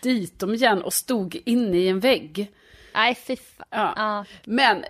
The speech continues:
Speaker 1: och då tänker man så här, "Ja, det här låter ju, vadå, det här är väl inget att vara nervös för. Det är ju kul med kurragömma, det tycker jag i alla fall." Men det är ju bara den här detaljen att det sker liksom, eh, på natten när det är mörkt.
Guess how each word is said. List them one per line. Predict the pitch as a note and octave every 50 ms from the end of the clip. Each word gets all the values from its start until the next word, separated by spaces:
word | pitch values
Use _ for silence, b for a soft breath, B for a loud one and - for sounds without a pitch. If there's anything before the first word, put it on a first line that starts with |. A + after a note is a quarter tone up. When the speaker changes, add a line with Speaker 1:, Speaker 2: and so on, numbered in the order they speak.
| - - -
Speaker 1:
och | - A#3+ A3+
då | C#4+ C#4+ C4+
tänker | C4 C4 - C#4+ D4+ C#4+ A#3+
man | B3 C4
så | B3+ B3+
här, | G3 F#3 E3+ F#3+ B3+
"Ja, | D4+ D4
det | C#4
här | B3+ B3+ G#3+
låter | A3 C4 C4 - C#4
ju, | D4 D4 C#4+ C4+
vadå, | A#3+ C4 B3 G#3+ F#3+ F#3+
det | F#3+ A#3
här | A#3+ C4 A#3+ A3+ A3
är |
väl | A3 B3 C4+
inget | C#4+ C4 A3+ -
att | F#3
vara | F3+ F#3
nervös | F#3 F3+ E3+ E3+ E3 D#3+ - -
för. | - E3+ F3
Det | - A3
är | A3
ju | G#3+
kul | - - A#3 F#3 E3+
med | F3+ F#3 F3
kurragömma, | - G#3 G3+ G3+ A3+ C4 C#4 C4 G#3 D#3 D3
det | D#3+ E3
tycker | - G3 F#3 - D#4
jag | - - C3 D3
i | C#3+
alla | E3 E3+
fall." | - - D#3+ A3 B3+ B3+ - - _ b b b b b b b b
Men | - G#3+ G#3+
det | G#3+ B3
är |
ju | A#3+ G#3+
bara | G#3+ A#3+ A#3+
den | A#3+ A#3+ A#3
här | B3 A#3
detaljen | G#3 G#3+ - A#3+ C4 C4 A#3 G#3+ G#3 G#3+ A#3+ C4 B3+ G3+ -
att | - G3 -
det | G#3
sker | - - - A#3+ G#3 F#3+ F3+ F3+ F3 F3
liksom, | F3 F3+ F#3 - - - F#3 F3+ F3 F3 F3 E3 - -
eh, | F#3+ F#3+ F3
på | F3 -
natten | A3+ A#3+ C4+ B3+ - - _ F#3+ E3+ C#3+ D3 E3+ F#3 F#3 - _ _
när | - G3+ G#3
det | G#3+
är | A3
mörkt. | G#3 G#3 A3 A#3+ B3 A3+ - D#3+ F#3+ A3+ - _ - - _ - -